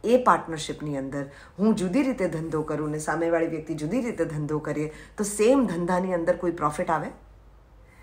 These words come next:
સેમ વાત લગ્ન જીવનમાં પણ લાગુ પડે છે. ગ્રોથ બંનેનો એક સાથે તો હોવો જોઈએ, એક સરખો ભલે ન હોય, એક જ દિશામાં ભલે ન હોય, પણ બંનેને એકબીજાની દિશાનું ભાન હોવું જોઈએ,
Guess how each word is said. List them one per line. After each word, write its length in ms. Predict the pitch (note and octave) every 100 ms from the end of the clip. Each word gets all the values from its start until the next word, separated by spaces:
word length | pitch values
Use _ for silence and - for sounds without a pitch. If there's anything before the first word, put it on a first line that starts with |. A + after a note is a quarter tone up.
| - - -
સેમ 300 | A3 G3+ G#3+
વાત 380 | E3 D3 F3+ G3+
લગ્ન 340 | D#3 D3 D#3 E3
જીવનમાં 440 | E3 D#3+ F#3 G#3
પણ 140 | G3+
લાગુ 260 | D3+ C#3 D3
પડે 260 | C#3+ D3 -
છે. 240 | - - - - - - - -
ગ્રોથ 420 | D#3 F3 G3 G3+
બંનેનો 640 | D#3+ D#3+ E3+ F3+ G#3 C4+ - - -
એક 320 | G3 A#3 C4
સાથે 440 | - - D#3+ F3 G3
તો 120 | G#3+
હોવો 260 | G3+ A3 C#4
જોઈએ, 260 | C#4 D#3
એક 300 | C#3 - F#3+
સરખો 440 | - G#3 A3 - -
ભલે 260 | D4 D4
ન 80 | C4
હોય, 280 | D3+ C#3+ - - - - - - -
એક 200 | G3+ G#3+
જ 180 | C4 F3
દિશામાં 520 | D#3+ F3 C4 C#4+ C#4+
ભલે 200 | G3+ G3+
ન 120 | G#3 E3
હોય, 340 | D#3 D3+ B3 - - -
પણ 160 | A3+ F#3+
બંનેને 440 | D#3+ E3+ G#3+ A#3+
એકબીજાની 680 | A#3 F3 F3 E3 E3 F3 F#3+
દિશાનું 520 | D3+ D3 D#3+ F3+ G#3+
ભાન 320 | A#2+ C#3+ F3+
હોવું 320 | D#3+ C#3 C3+
જોઈએ, 380 | C3 A2 A2 -